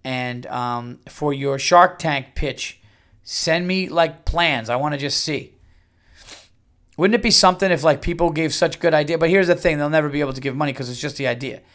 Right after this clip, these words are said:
Like, I have a good idea, but it's like, I don't have a prototype. You know, I don't know how to make shit, uh, which kinda hurts the cause. <laughs>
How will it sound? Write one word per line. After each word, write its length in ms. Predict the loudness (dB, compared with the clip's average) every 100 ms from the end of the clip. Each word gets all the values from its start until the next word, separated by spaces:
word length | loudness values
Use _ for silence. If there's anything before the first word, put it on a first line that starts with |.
| _ _
Like, 140 | 2 6
I 100 | 8
have 160 | 8
a 40 | 6
good 180 | 2
idea, 520 | 2 2 0 0 -2 -6 _ _ _ _ 6
but 120 | 6
it's 220 | 6 2
like, 260 | 2 0 0
I 100 | 2
don't 140 | 4
have 160 | 2 0
a 40 |
prototype. 720 | 0 4 4 4 0 -2 -2 _ _ _ _ _
You 100 | -2
know, 160 | -2 0
I 120 | -2
don't 80 | 0
know 80 | 0
how 80 |
to 60 | 0
make 220 | 0 0
shit, 320 | -2 -8 -10 _ _ _ _ _ _ _ _ _ _ _ -8
uh, 160 | -4 -2
which 160 | -4
kinda 220 | 2 2 4
hurts 240 | 0 -2
the 80 | -8
cause. 340 | -8 -10 -14 _ -20 -20 -20 -20 _ -10 -8
<laughs> 300 | -8 -6 -8